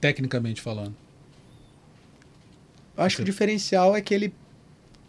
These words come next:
Speaker 2: mesmo ele sendo um cara muito forte,
Speaker 1: Uhum.
Speaker 2: né?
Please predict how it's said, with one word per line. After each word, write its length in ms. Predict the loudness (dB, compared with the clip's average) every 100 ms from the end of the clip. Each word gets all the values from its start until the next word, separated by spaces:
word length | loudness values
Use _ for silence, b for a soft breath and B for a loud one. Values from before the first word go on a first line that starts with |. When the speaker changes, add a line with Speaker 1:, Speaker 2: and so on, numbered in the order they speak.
| -20 -20 -20 -20 -20 -20 -20 -20 -20 -20 -20 -20 -12 2
Speaker 2:
mesmo 300 | 4 4 0
ele 100 | -2
sendo 180 | -2 0
um 20 |
cara 220 | 2 2
muito 380 | 2 0 0 -4
forte, 560 | -2 0 0 -2 -8
Speaker 1:
Uhum. 80 | -2
Speaker 2:
né? 220 | -2 -2